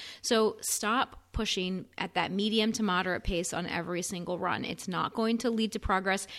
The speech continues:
It will at the beginning, though. Uh, so I should say that, like, at the beginning, if you were a new runner especially, you will notice that you do make progress in the beginning. But like Kevin said, you're either going to reach a point where you just start to plateau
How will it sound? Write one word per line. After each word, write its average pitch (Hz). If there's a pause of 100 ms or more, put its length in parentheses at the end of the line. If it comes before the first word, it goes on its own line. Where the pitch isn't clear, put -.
It 220
will 370
at 427
the 269
beginning, 202
though. -
Uh, -
so 226
I 202
should 285
say 185
that, 185
like, 175 (360)
at 247
the 285
beginning, 226
if 202
you 214
were 202
a 175
new 254
runner 180
especially, 190 (560)
you 233
will 269
notice 240
that -
you 240
do 294
make 180
progress -
in 185
the 170
beginning. 180 (280)
But 208
like 202
Kevin 202
said, 220
you're 196
either 202
going 196
to 202
reach 233
a 311
point 190
where 190
you 196
just 185
start 185
to 247
plateau 196